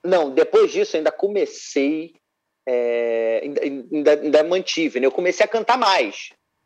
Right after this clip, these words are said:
né, algumas músicas, mas não todas, ainda não queria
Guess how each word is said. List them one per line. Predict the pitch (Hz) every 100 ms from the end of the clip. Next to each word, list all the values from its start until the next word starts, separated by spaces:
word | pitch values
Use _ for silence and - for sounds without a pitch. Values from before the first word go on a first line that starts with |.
| -
né, | 143
algumas | 135 120 196 175 120
músicas, | 135 170 131 107 117
mas | 123 175
não | 151 185
todas, | - 123 113 110 107
ainda | 120 123
não | 165
queria | 220 202 156 131 156 175